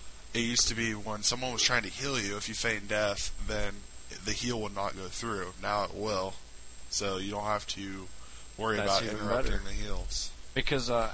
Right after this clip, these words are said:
Speaker 2: actually sometimes I, I've been in these situations where, uh, I feign death and, you know, I keep on getting attacked. So, uh, now they know I'm using feign death instead of dead, and they can heal me. It's, it's great.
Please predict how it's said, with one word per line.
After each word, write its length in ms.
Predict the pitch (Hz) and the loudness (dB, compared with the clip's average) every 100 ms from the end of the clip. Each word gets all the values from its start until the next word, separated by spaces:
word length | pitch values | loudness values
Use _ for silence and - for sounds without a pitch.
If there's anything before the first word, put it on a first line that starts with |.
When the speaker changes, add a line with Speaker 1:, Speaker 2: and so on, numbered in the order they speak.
| 139 | 2
Speaker 2:
actually 400 | 165 - 139 120 | 2 2 0 2
sometimes 800 | - 165 156 127 110 104 101 | 2 2 0 0 0 0 0
I, 340 | 104 104 107 110 | 0 2 0 -2
I've 100 | 113 | -2
been 200 | 120 113 | -2 -2
in 60 | |
these 180 | 107 101 | -2 -2
situations 1120 | - - 120 107 110 107 120 113 107 104 - | 0 0 0 -2 -2 -2 0 0 -2 -4 -4
where, 240 | 101 98 92 | -4 -2 -2
uh, 80 | 87 85 - | -2 -4 -2
I 80 | 95 | -4
feign 400 | - 123 117 101 | 0 0 2 2
death 400 | 110 110 98 104 | 2 2 0 -4
and, 160 | 98 | -6
you 100 | 98 | -4
know, 140 | 95 92 | -2 0
I 120 | 101 | 0
keep 240 | 123 123 | 0 -2
on 140 | 104 98 | -2 -2
getting 300 | 98 95 87 | -4 -4 -4
attacked. 640 | 85 110 113 82 - - - - - - - - - - - - - | -2 0 0 -2 -6 -8 -8 -10 -12 -12 -10 -10 -10 -10 -10 -10 -4
So, 420 | - 110 101 95 | -2 2 2 2
uh, 360 | 95 92 92 90 - 101 | 2 0 -2 -4 -8 -2
now 380 | 110 123 147 131 | 4 6 8 6
they 240 | 113 104 | 6 4
know 220 | 104 104 | 2 2
I'm 140 | 104 104 | 2 0
using 300 | 104 107 101 | -2 -4 -4
feign 360 | - 113 110 101 | 0 2 2 4
death 320 | 113 123 - | 4 4 0
instead 340 | 101 - 101 95 | -4 -4 -2 -6
of 100 | 92 | -2
dead, 300 | 113 110 101 | 2 4 2
and 560 | 101 107 101 98 92 - | 0 2 0 0 -2 -2
they 120 | 95 | -2
can 160 | - 98 | -2 -4
heal 240 | 107 117 | -2 -2
me. 100 | 117 - - - - - - - | -2 -6 -10 -10 -10 -10 -10 -6
It's, 580 | 92 92 - - - 92 | -4 -4 2 2 2 -2
it's 180 | 92 - | -2 -2
great. 320 | 101 85 82 | -2 -2 -4